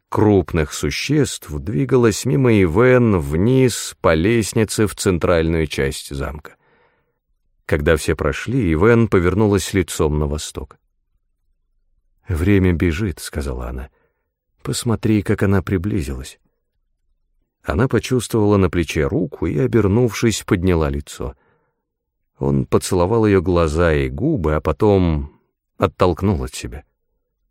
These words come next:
«Что ты собираешься делать?» Он указал на люк. «Нет», — сказала она, — «я не уйду. Я останусь и буду помогать тебе».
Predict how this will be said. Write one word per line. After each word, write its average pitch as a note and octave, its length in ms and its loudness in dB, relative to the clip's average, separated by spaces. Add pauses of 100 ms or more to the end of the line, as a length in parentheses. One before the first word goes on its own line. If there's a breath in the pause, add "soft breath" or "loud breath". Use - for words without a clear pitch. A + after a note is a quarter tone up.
(340)
«Что - 400 -6
ты G2 140 -4
собираешься F#2 720 2
делать?» F#2 420 -8 (840)
Он F2 180 2
указал F2 440 2
на F2 140 -2
люк. - 360 -12 (1000)
«Нет», — G2+ 540 0
сказала C2+ 520 -6
она, — B1+ 200 -16 (500)
«я G2 300 6
не F2+ 120 4
уйду. F2+ 460 -4 (760)
Я G2 340 6
останусь G2 640 2
и A2+ 40 2
буду G2+ 260 2
помогать G2+ 520 0
тебе». - 300 -14